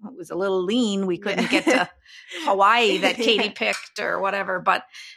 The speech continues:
Speaker 1: that just kept us together too as a family.
Speaker 2: Mm-hmm.
Speaker 1: And we all learned about it and we picked out things we were gonna do.
Speaker 2: And I
Speaker 1: And
Speaker 2: think that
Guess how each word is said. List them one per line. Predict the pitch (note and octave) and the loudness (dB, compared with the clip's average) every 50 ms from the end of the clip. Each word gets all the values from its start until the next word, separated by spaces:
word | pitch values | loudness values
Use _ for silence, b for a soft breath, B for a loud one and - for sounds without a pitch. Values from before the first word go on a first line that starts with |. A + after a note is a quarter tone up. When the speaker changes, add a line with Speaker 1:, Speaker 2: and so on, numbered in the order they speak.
| B B _ _ _ _ _ _ | B B _ _ _ _ _ _
Speaker 1:
that | - A3 B3 C4+ E4+ F#4+ - | -4 0 2 2 2 0 0
just | - C#4 B3 - - | -2 -4 -4 -4 -4
kept | - A#3 F#3 - - | -4 -4 -4 -4 -6
us | F#3+ F3+ - | -10 -8 -8
together | - G3+ F3+ G3 G3 G3 G3+ | -6 -4 -2 -2 -2 -2 -4
too | G3 - A#3+ G#4+ - | -6 -6 -4 -4 -4
as | - - | -6 -6
a | F3+ D#3+ | -8 -10
family. | - E3+ D#3 D3+ - - - - - G#3+ | -8 -8 -8 -8 -10 -12 -14 -14 -12 -10
Speaker 2:
Mm-hmm. | G#3 G#3 G3 F#3+ A3+ A#3+ _ _ _ _ | -10 -8 -10 -10 -12 -16 _ _ _ _
Speaker 1:
And | - A3+ G#3 | 0 0 2
we | G#3+ | 2
all | G#3+ F3 F3+ G3 A3+ C4 D4+ - - | 2 2 4 4 2 2 0 -4 -6
learned | G#3+ A3 A#3 A#3 A#3 C4+ C#4 | -2 0 2 4 4 4 2
about | C4+ - A#3+ A3 A3 A#3 B3 | 2 4 4 6 6 6 4
it | C#4+ C#4+ - | 2 -2 -2
and | G#3 F#3 | -6 -8
we | F3+ | -10
picked | F3 - A#3 A3+ A3+ - | -8 -8 -10 -10 -8 -8
out | A3+ G#3 G3+ - - | -8 -6 -8 -8 -10
things | G#3+ G#3+ G#3 A3 | -10 -10 -8 -6
we | A#3 G#3+ | -6 -8
were | G#3+ G#3+ | -6 -6
gonna | G#3+ A3 G#3+ G#3+ | -6 -6 -6 -6
do. | F#3 A3 G#3 G#3 G#3+ A3 B3 | -6 -6 -6 -4 -4 -4 -4
Speaker 2:
And | A3 G#3+ A3 A#3+ | -4 -4 -2 -4
I | A#3+ | -4
Speaker 1:
And | A3+ G#3+ - | -6 -6 -6
Speaker 2:
think | G#3 G3+ G3+ G3 - | -8 -10 -10 -8 -8
that | G3 F3+ F3+ F3+ F3+ E3+ | -6 -6 -4 -6 -8 -8